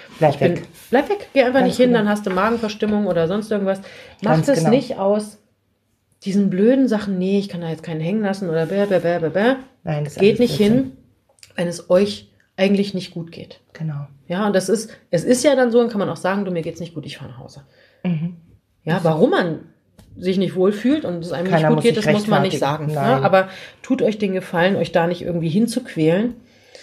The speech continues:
Speaker 2: ähm, wenn ihr eigentlich wisst, nee, heute schaff ich's nicht. Andersrum, wenn ihr sagt, ah, ich weiß nicht, ich weiß nicht, ob ich da hingehen soll und ihr merkt an dem Abend, doch,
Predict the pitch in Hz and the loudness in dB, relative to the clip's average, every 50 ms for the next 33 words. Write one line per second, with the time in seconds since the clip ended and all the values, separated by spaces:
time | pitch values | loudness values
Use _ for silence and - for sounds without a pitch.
0 | - - - - - _ _ _ - 165 165 165 165 160 156 160 160 160 170 175 | -20 -20 -20 -20 -20 _ _ _ -2 0 2 2 2 2 0 -2 2 2 2 2
1 | 175 165 - 127 170 180 175 - - 165 160 - 170 165 165 170 165 160 165 160 | 4 2 2 2 0 0 -2 -4 -6 -6 -6 -4 -2 0 0 0 0 -2 -2 -4
2 | - - 135 135 156 - - 139 123 127 - - 196 196 214 233 233 226 - 208 | -6 -6 -8 -8 -10 -10 -8 -8 -8 -8 -6 0 2 4 4 4 4 2 0 0
3 | 220 226 214 196 185 180 180 170 180 - - - 175 175 180 180 175 - 160 165 | 0 2 2 2 2 2 0 0 -2 -6 -6 -8 -8 -6 -6 -8 -6 -4 -4 -4
4 | 180 - 185 170 - 160 165 170 170 143 139 160 - 165 165 170 165 170 165 156 | -4 -4 -8 -6 -4 -4 -4 -4 -4 -6 -6 -4 -4 -4 -2 0 0 0 0 2
5 | 160 156 139 151 151 151 156 165 170 170 - 156 156 156 156 - 147 143 147 147 | 2 2 2 2 0 0 0 0 -2 -2 -2 -2 -2 0 -2 -2 -2 -2 2 2
6 | 254 277 277 - - | 2 2 2 -2 -14